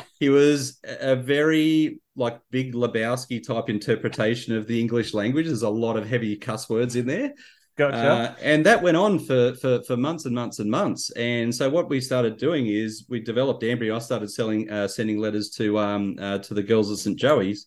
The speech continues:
Speaker 1: and it became, like, kind of famous. So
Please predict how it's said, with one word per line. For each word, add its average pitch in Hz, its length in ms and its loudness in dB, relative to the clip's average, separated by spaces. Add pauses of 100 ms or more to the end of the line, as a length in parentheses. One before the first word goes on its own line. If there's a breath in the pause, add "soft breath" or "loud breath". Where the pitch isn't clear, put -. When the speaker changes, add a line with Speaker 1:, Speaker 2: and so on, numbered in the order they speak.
(140)
Speaker 1:
and 127 100 0
it 131 60 4
became, 175 380 -2
like, 165 260 -2
kind 139 240 -4
of - 120 -6 (120)
famous. 160 480 0 (400 loud breath)
So 127 540 6